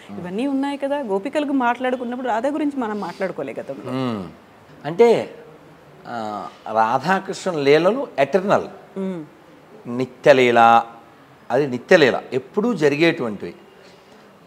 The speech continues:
Speaker 2: లీల కోసం మాత్రమే మనకి ప్రకటన అవుతారు, వారు లేరని కాదు.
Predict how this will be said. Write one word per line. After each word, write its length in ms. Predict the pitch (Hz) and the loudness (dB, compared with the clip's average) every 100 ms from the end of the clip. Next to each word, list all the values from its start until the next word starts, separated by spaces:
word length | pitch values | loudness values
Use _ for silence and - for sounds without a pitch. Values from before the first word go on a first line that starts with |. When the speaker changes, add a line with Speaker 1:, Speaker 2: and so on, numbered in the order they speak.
| 120 | -14
Speaker 2:
లీల 440 | 120 127 160 208 208 185 180 165 - | 0 2 4 6 6 6 4 0 6
కోసం 420 | 170 170 185 165 | 6 8 4 4
మాత్రమే 640 | 151 151 - 170 208 294 302 | 4 4 0 0 0 -2 -2
మనకి 260 | 151 180 202 | 0 0 -2
ప్రకటన 380 | - 147 175 196 | 0 0 2 4
అవుతారు, 380 | 156 135 107 | 4 4 0
వారు 220 | 107 135 - | 4 4 4
లేరని 440 | 135 151 202 180 | 0 2 2 0
కాదు. 340 | 123 117 117 | 0 2 0